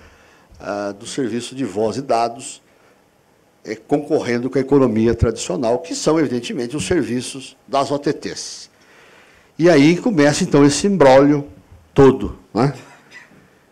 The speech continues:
É, como regular tudo isso?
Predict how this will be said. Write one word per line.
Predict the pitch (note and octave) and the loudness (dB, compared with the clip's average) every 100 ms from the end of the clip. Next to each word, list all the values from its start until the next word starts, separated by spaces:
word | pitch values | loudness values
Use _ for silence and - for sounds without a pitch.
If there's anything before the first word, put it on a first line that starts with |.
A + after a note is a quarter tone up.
| _ - | _ -6
É, | A2+ A#2 A2 G#2+ G2+ G2+ - _ _ _ _ _ _ _ _ _ | -4 -2 -2 -2 -4 -6 -12 _ _ _ _ _ _ _ _ _
como | D3+ F3 E3+ | 4 4 4
regular | E3 E3+ D#3+ C#3+ | 2 4 4 4
tudo | D3 D#3+ D3 | 2 -2 -2
isso? | F#2 - - - | -4 -12 -18 -20